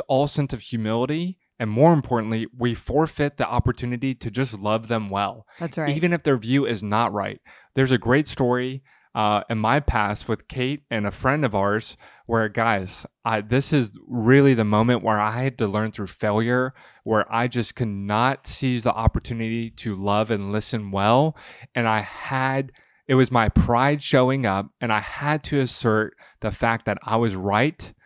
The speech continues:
Speaker 1: The truth was being missed, and she was wrong. And guess
Speaker 2: Yeah.
Speaker 1: what? Fortunately, this friend forgave me after the fact, and we were able to reconcile. But as I look back, it was not loving of me. Even if the truth was,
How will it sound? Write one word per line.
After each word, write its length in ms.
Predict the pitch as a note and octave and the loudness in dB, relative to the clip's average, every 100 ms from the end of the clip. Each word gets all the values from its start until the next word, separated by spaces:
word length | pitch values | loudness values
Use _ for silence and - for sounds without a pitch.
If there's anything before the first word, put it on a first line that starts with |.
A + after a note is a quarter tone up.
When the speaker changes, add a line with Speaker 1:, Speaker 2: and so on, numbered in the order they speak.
| _ - | _ -12
Speaker 1:
The 100 | A2 | -8
truth 380 | - - B2+ B2+ | -6 0 2 2
was 160 | A#2+ F#2+ | -2 -2
being 320 | A2+ G#2 G2+ | -4 -4 -2
missed, 280 | A#2 D3 - | -2 -4 -8
and 100 | G2+ | -12
she 200 | - A#2+ | -6 -6
was 200 | A2+ F#2 | -4 -6
wrong. 480 | F#2 G2+ G2 G2 G2 _ _ - | -2 0 0 -2 -12 _ _ -8
And 140 | A#2 | -2
guess 180 | B2 D3 | 0 2
Speaker 2:
Yeah. 60 | C#3+ | 2
Speaker 1:
what? 240 | G#2 - _ - - _ | 0 -2 _ -20 -20 _
Fortunately, 500 | - E3+ - D3+ B2+ | 4 4 4 2 2
this 220 | A2+ A#2 - | 2 -2 -2
friend 520 | B2 A#2 B2 B2+ C3 _ | 0 2 0 -2 -8 _
forgave 460 | - A#2+ A#2 A#2 B2 | -4 -2 0 0 0
me 140 | A#2+ | 0
after 260 | A2+ - C3 | 0 0 -4
the 80 | |
fact, 340 | A#2+ C3+ C#3 - | -2 -2 -2 -4
and 120 | A2 | -6
we 100 | G#2+ | -2
were 100 | G#2 | -2
able 180 | G#2+ G#2 | -2 -2
to 80 | G2+ | -4
reconcile. 800 | G2 G#2+ C3 A#2+ C3+ C3 C#3 D#3 - - _ | -2 -2 -2 0 2 2 0 -2 -10 -20 _
But 240 | - A2+ - | 0 0 0
as 160 | B2+ C3 | -2 2
I 120 | C3+ | 2
look 220 | B2+ C#3 | 0 -4
back, 440 | - A#2 D3+ - - _ _ - | -2 -2 -2 -4 -10 _ _ -4
it 80 | C#3 | -2
was 180 | C#3 G#2+ | 0 0
not 240 | A#2+ A#2 | -2 -2
loving 420 | G2+ A2 B2+ A#2 | 0 2 2 2
of 120 | G#2 | 0
me. 260 | G2 G2 - | -2 -6 -6
Even 300 | C3+ D3+ E3 | -2 0 2
if 180 | C#3+ - | 0 0
the 140 | A#2 | -4
truth 420 | G#2+ - B2+ C#3+ C#3 | -4 0 2 2 -2
was, 600 | G2+ G#2 A2 A#2+ A#2 | -2 4 4 4 2